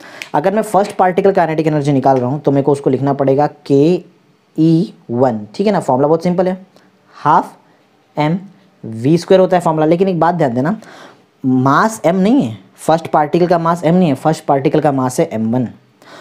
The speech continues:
और फर्स्ट पार्टिकल के पास वेलोसिटी वी नहीं है, वेलोसिटी है वी वन, तो यहाँ पे लिखना पड़ेगा वी वन का स्क्वायर।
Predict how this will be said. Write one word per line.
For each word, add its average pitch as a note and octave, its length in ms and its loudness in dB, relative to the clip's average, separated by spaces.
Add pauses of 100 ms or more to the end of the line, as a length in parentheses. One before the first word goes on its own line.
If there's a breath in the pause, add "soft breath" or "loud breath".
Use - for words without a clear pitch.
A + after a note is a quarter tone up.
(160 loud breath)
और E3 120 2
फर्स्ट G3 360 -2
पार्टिकल E3+ 500 0
के F#3 100 0
पास F3+ 300 0
वेलोसिटी E3 520 2
वी D#3+ 220 4
नहीं A3 240 4
है, B2 180 -2 (140)
वेलोसिटी D3 500 2
है F3 60 4
वी B2+ 280 2
वन, C#3 120 2
तो B2 100 -2
यहाँ B2+ 160 0
पे C#3 80 -2
लिखना C#3+ 220 -2
पड़ेगा C3+ 200 0
वी A#2 100 -2
वन A#2 120 -4
का A2+ 100 -6
स्क्वायर। G#2+ 260 -10